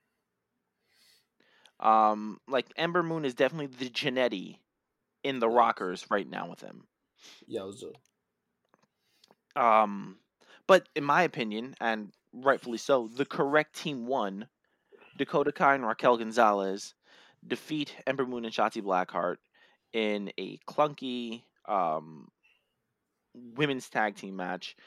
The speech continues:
Speaker 1: Um, they kept driving home. Um, what's Vic Joseph is, is the,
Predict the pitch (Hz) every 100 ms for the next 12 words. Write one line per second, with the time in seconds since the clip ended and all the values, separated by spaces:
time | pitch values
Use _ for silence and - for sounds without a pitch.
0 | - - - 101 101 98 95 107 135 147
1 | - - 226 151 127 135 131 135 117 123
2 | 113 92 - 98 98 107 - 165 - 123
3 | 165 147 156 147 - 95 92 107 110 104
4 | 110 101